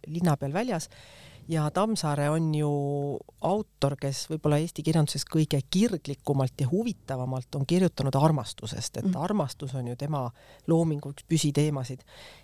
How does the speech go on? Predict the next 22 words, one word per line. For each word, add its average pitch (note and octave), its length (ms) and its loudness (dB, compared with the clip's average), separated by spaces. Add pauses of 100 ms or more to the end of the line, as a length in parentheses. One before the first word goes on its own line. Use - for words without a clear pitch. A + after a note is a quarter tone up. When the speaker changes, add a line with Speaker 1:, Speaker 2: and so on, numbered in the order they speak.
Speaker 1:
Ja, C#3+ 380 2 (340)
ja D3+ 600 2
kui D#3+ 220 2
rääkidagi D#3+ 500 -4
teostest, E3+ 420 -6
mis C#3 120 2
võib-olla D#3 260 0
on D3 60 0
vähem E3+ 200 0
tuntud, C#4 420 -4 (460)
siis, E3 460 0
äh, D3 520 -4 (260)
soovitaksin G3 640 -4
väga F#3 200 2
inimestel E3 480 -2
võtta D#3 240 -4
kätte C3 760 -4
romaani D3+ 380 0
Ma C#3+ 80 -4
armastasin C#3+ 460 -6
sakslast. - 500 -8 (680)
Äh, D3+ 180 -2